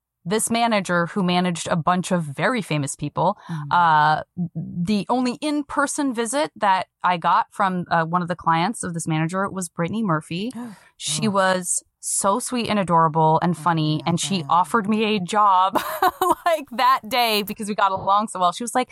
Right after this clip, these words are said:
Speaker 1: "Do you wanna come be my assistant?" And I was like, "I'm tr-, I think I'm gonna do what, like, a car-, I'm trying to do what you do, kind of, but that's so embarrassing to admit." Like, it was just,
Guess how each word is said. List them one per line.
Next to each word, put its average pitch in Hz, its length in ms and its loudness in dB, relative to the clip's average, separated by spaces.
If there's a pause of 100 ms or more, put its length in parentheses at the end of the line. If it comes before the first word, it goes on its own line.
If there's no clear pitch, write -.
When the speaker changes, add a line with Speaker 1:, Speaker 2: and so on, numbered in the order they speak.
(120)
Speaker 1:
"Do - 80 -18
you 220 60 -6
wanna - 140 -2
come 370 120 0
be 381 120 -2
my - 160 2
assistant?" 277 400 -2
And 294 80 0
I 277 40 2
was 254 80 -2
like, 277 180 -2 (560)
"I'm 277 200 0
tr-, - 240 -6
I 277 180 2
think 302 300 -4
I'm 294 140 0
gonna 277 300 0
do 277 140 0
what, 269 160 -2 (240)
like, 254 200 0
a 240 80 -6
car-, - 300 -6
I'm 233 180 0
trying 262 300 0
to 240 80 0
do 226 220 -6
what 226 140 -4
you 240 260 -6
do, 247 220 -8
kind 254 300 -4
of, 240 60 -6
but - 100 -6
that's 233 160 -2
so 240 80 -6
embarrassing 233 380 -6
to 220 60 -4
admit." 220 220 -2
Like, 196 140 0
it 202 40 0
was 185 120 0
just, 180 200 -4